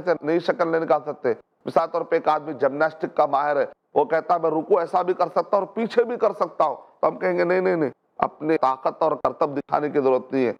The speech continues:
جیسا محمد صلی اللہ علیہ وسلم نے کہا ویسا پڑھنا ہے۔" "صلو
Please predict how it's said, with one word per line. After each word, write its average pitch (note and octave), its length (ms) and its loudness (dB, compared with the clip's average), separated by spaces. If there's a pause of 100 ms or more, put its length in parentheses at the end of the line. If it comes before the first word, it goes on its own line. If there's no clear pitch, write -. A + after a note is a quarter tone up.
(260)
جیسا B2 420 0
محمد C#3 420 -4
صلی B2+ 100 0
اللہ B2 120 4
علیہ A#2+ 120 -2
وسلم A2+ 160 -6
نے A2+ 80 -4
کہا C#3+ 140 0
ویسا A2+ 340 0
پڑھنا G2 320 -4
ہے۔" F#2+ 40 -6 (360)
"صلو C3 420 0